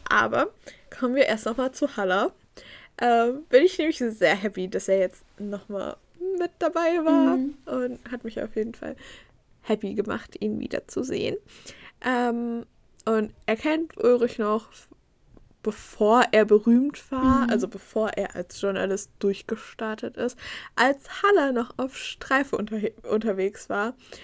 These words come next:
Speaker 1: Und dann erzählt er eben so ein bisschen über den Kriegsjournalismus und was er geschrieben hat und wie er berühmt wurde und so. <laughs> Und Nick sagt auch nur so ganz trocken, ein One-Hit-Wonder also.
Speaker 2: <laughs>
Speaker 1: Ähm, und dann halt, dass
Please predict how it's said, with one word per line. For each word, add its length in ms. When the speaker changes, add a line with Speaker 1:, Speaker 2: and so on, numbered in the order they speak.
Speaker 1:
Und 100
dann 100
erzählt 380
er 120
eben 240
so 60
ein 80
bisschen 320
über 400
den 140
Kriegsjournalismus 1000
und 80
was 160
er 80
geschrieben 400
hat 160
und 100
wie 60
er 100
berühmt 340
wurde 180
und 100
so. 160
<laughs> 280
Und 180
Nick 200
sagt 300
auch 80
nur 140
so 100
ganz 280
trocken, 340
ein 280
One-Hit-Wonder 680
also. 520
Speaker 2:
<laughs> 40
Speaker 1:
Ähm, 720
und 220
dann 260
halt, 200
dass 200